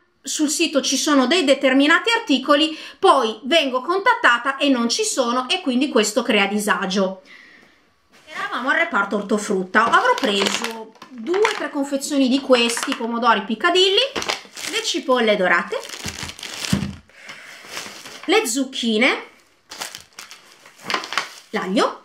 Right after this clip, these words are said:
i pomodori ciliegino.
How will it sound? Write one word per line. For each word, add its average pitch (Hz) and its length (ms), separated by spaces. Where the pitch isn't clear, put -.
i 359 120
pomodori 269 600
ciliegino. 214 960